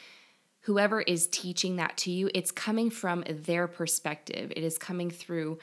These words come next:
their lens and how they see the world, and how they see the world may be very different from how you see the world. So one of my truths from a very young age was that I needed a good education and I needed to go to college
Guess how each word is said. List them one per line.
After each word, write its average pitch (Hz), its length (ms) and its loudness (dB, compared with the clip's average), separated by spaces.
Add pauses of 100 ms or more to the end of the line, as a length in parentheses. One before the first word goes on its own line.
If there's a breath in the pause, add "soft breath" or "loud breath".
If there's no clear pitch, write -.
(300 loud breath)
their 185 400 4
lens 156 440 0
and 160 140 -2
how 160 280 0
they 156 260 0
see 175 280 0
the 165 120 -4
world, - 460 -4
and 170 100 -2
how 165 200 -2
they 190 220 4
see 202 240 2
the 165 120 -2
world 156 400 -2 (440 loud breath)
may 208 200 8
be 208 160 2
very 160 260 0
different 156 400 -4
from 151 160 -4
how 165 380 -2 (100)
you 214 200 2
see 160 200 4
the - 120 -6
world. - 400 -6 (440)
So 196 240 4
one 202 240 6
of 254 140 2
my 190 240 4
truths 160 720 0
from 175 200 -2
a 165 60 0
very 170 260 0
young 170 340 -2
age 151 340 -4
was 165 120 -2
that 160 180 -4
I 170 140 2
needed 180 340 -2
a 160 40 -4
good 180 280 0
education 165 800 -2
and 156 120 -4
I 156 60 -2
needed 160 340 -4
to 170 80 -4
go 160 220 -4
to 165 80 0
college 160 580 -2